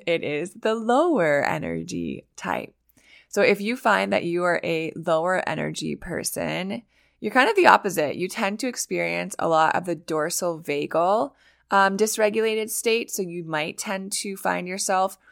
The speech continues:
more dissociated, spaced out, numbed out. When you're,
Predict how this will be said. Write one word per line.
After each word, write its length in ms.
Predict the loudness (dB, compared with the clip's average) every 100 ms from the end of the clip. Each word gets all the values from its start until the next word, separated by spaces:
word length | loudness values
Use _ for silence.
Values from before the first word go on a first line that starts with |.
| _ _
more 200 | 0 0
dissociated, 1160 | 2 0 2 2 0 -2 0 2 2 2 0 -4
spaced 680 | -2 -2 0 0 0 -2 0
out, 560 | 4 4 6 4 2 -4 _ _
numbed 440 | -6 0 0 0 2
out. 360 | 4 4 2 -2 _ _
When 140 | -8 -4
you're, 180 | -2